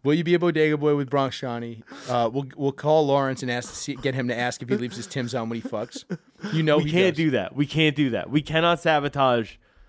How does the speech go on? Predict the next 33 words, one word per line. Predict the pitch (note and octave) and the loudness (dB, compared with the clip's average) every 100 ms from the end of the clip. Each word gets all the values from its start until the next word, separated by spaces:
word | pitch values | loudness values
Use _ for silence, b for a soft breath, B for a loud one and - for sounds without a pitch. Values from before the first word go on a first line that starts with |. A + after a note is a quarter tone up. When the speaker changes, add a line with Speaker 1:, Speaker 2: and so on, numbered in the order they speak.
| _ - | _ -4
Speaker 1:
Richie | B2+ B2 | -4 -2
Torres? | C3 C3+ F3 - | 2 2 2 6
Speaker 2:
Bro, | E3+ | 4
this | C#3+ D3+ | 6 0
guy's | G#3 G#3+ C#3+ | 2 2 2
gonna | D#3+ | 2
Speaker 1:
He's | D#3 | 4
Speaker 2:
be | C#3+ | 2
the | |
Speaker 1:
just | B2+ | 2
too | - | 2
Speaker 2:
president. | F#3 F#3+ | 4 4
Speaker 1:
handsome. | A3 - - B B | 0 -4 -18 B B
You | G3 | 4
didn't | D4 | 4
even | A3 | 4
show | - A3+ | 4 4
the | G3+ | 6
guys | E3 E3 D#3 | 4 0 2
outside. | D3 - D#3 A2+ | -2 2 2 4
They're | D3+ D#3 | 2 2
dying | - D#3+ F#3 C#3+ | 0 2 2 2
to | G#2+ | -6
know. | - _ _ - | -16 _ _ -8
Speaker 2:
Really? | A2+ C#3+ A3 A#3+ - | 0 2 2 0 0
Speaker 1:
Yeah, | C4 A#2 F#2 | 2 2 0
bisexual | A#2+ E3 F3+ - G3 G3+ E3 | -2 0 2 2 0 2 2
Byron | C#3+ D#3+ G#3 A#3 | 2 2 4 2
and | E3 C3 - | 0 -4 -14
fake | - E3+ D#3+ | -2 -2 2
gay | E3 | 0
Paco. | - D#3+ F3+ C4+ C4 _ _ _ | 2 2 4 0 -4 _ _ _
Speaker 2:
<laughs> | _ | _